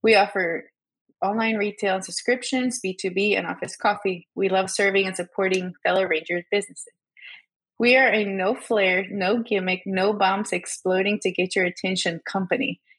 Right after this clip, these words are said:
We're quiet professionals who specialize in what we do best, which is really good coffee." And then it goes on about, you know, through our services, blah, blah, blah. So what we offer. So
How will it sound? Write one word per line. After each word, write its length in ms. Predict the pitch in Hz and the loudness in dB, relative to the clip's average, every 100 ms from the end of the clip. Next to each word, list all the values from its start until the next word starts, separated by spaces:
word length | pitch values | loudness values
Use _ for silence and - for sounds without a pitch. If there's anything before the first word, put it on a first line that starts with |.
| _ - | _ 2
We're 160 | 190 | 2
quiet 280 | - 165 185 | 4 2 4
professionals 520 | 247 247 233 220 208 | 2 2 2 0 0
who 80 | 196 | 0
specialize 680 | 190 185 190 196 190 190 - | 0 0 2 4 4 4 2
in 180 | 185 180 | 0 0
what 140 | 165 | 2
we 120 | 185 | 2
do 120 | 180 175 | 0 0
best, 480 | 175 - - - - _ - | 0 0 -4 -12 -18 _ -2
which 200 | 202 202 | 0 2
is 160 | 190 185 | 0 2
really 220 | 170 170 | 2 2
good 180 | 160 - | -2 -2
coffee." 240 | 156 - - _ _ _ _ _ _ _ - | -6 -6 -12 _ _ _ _ _ _ _ 2
And 140 | 233 | 4
then 100 | 247 | 4
it 100 | 233 | 4
goes 220 | 214 208 | 2 2
on 140 | 190 185 | -2 -2
about, 300 | 170 160 156 - - - _ | -2 -2 -4 -12 -20 -20 _
you 80 | 196 | -2
know, 100 | 190 | -2
through 200 | 185 202 | 0 0
our 120 | 180 | 0
services, 720 | 175 196 185 180 - 170 165 165 | 2 2 2 -2 -2 0 0 0
blah, 120 | - | -2
blah, 80 | 165 | -2
blah. 140 | 165 - - - | -6 -12 -18 -8
So 160 | 190 | -2
what 160 | 185 175 | 0 0
we 120 | 165 | 0
offer. 320 | 147 - - _ _ _ _ _ - _ _ _ _ - | -4 -6 -14 _ _ _ _ _ -20 _ _ _ _ -4
So 320 | 214 175 | 2 2